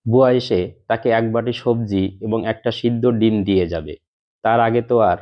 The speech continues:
কিছুই করার নেই। সে চামচ দিয়ে টুং করে গ্লাসে একটা শব্দ করল। বাবা তাকালেন, কিন্তু কিছু বললেন না।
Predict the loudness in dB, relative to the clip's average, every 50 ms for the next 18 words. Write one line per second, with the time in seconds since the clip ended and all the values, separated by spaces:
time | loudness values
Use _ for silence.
0 | -6 _ _ _ _ _ _ -8 -4 -2 0 -2 0 0 2 2 2 2 0 -2
1 | -4 -6 -8 -10 -12 _ _ _ _ _ _ _ -8 -6 -6 -2 0 0 0 2
2 | 0 0 0 0 0 2 2 2 0 -2 -6 -14 _ _ _ _ _ _ 0 2
3 | 2 2 0 0 0 2 2 2 2 2 2 0 0 0 0 -2 -4 -2 -4 -6
4 | -6 -4 -4 -4 -4 -2 -2 -2 -2 -2 -2 -4 -2 -4 -6 -8 -10 -14 _ _
5 | _ _ _ _ _ _ -2 0 0 2 0 0 -2 0 0 0 0 0 0 -2
6 | -4 -8 -12 _ _ _ _ -6 -4 -4 -4 -6 -6 -6 -4 -2 -2 0 0 0
7 | 0 0 2 0 0 0 -2 -4 -6 -8